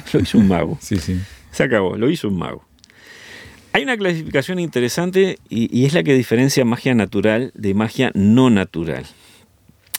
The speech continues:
Speaker 1: Y acá va una cita. "Fueron definidos como magia natural todos los fenómenos naturales observables en los cuales interviniera o estuviera presente la materia,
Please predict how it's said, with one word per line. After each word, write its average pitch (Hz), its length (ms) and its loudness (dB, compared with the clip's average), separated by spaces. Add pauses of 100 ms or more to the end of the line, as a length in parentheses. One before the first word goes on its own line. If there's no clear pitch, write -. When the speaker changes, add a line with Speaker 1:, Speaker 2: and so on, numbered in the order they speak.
Speaker 1:
Y 101 100 0
acá 107 220 0
va 117 120 4
una 98 180 4
cita. 85 480 -8 (260)
"Fueron 190 520 2
definidos 127 580 0
como 135 320 2
magia 113 380 0
natural 117 520 0 (420)
todos 143 260 6
los 110 140 0
fenómenos 110 580 2
naturales 92 760 -2
observables 127 760 -2
en 90 100 -4
los 92 140 -6
cuales 98 400 -2
interviniera 101 800 0
o 95 120 0
estuviera 104 440 2
presente 98 500 -2
la 95 120 -2
materia, 123 540 0